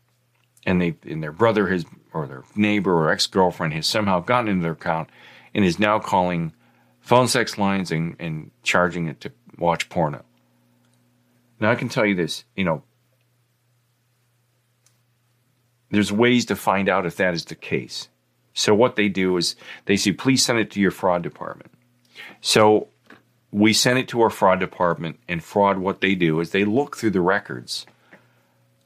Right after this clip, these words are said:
your past, hi-, your history, and your, and your, and your bank bills. Hey!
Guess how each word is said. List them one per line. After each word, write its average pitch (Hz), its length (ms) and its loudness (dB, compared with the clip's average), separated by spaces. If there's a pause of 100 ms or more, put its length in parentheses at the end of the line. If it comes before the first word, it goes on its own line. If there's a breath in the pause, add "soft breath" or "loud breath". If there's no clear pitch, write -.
(180)
your 92 80 2
past, - 560 -4 (420)
hi-, - 140 -6
your 85 180 -2
history, - 600 -2
and 82 240 -6
your, 65 180 -10 (160)
and 85 100 -6
your, 64 280 -12
and 85 100 -2
your 76 100 -4
bank 160 440 4
bills. 107 580 2 (540)
Hey! 147 580 6